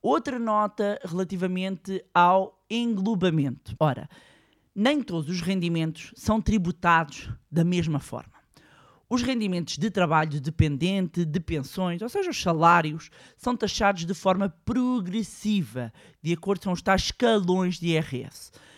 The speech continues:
Já outros rendimentos, sejam eles de capitais, prediais ou, ou mais-valias, eh, são tributados autonomamente.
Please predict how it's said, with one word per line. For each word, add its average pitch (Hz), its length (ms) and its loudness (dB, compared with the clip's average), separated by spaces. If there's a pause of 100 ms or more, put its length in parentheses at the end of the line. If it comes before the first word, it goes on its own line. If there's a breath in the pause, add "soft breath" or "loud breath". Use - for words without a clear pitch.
(180 loud breath)
Já 233 320 4
outros 269 520 0
rendimentos, 190 920 -2 (180 soft breath)
sejam 165 380 0
eles 151 300 0
de 135 100 -6
capitais, 175 1040 2
prediais 170 1040 4 (260 loud breath)
ou, 147 420 2
ou 139 200 2
mais-valias, 185 840 2 (440 loud breath)
eh, 202 280 4
são 254 500 4
tributados 190 760 0 (180)
autonomamente. 185 2000 2